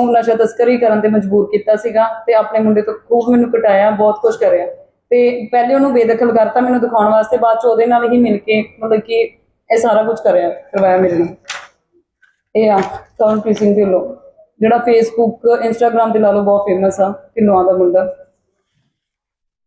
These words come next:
ਇਹ ਤਾਂ ਮੈਂ ਤੁਹਾਨੂੰ ਦਿਖਾ ਹੀ ਚੁੱਕੀ ਹਾਂ। ਬਾਕੀ ਕੁਛ ਮੈਂ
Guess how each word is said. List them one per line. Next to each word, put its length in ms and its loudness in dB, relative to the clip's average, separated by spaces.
ਇਹ 100 -4
ਤਾਂ 80 0
ਮੈਂ 100 2
ਤੁਹਾਨੂੰ 200 2
ਦਿਖਾ 200 0
ਹੀ 80 2
ਚੁੱਕੀ 300 -10
ਹਾਂ। 140 -14
ਬਾਕੀ 400 0
ਕੁਛ 320 -2
ਮੈਂ 180 4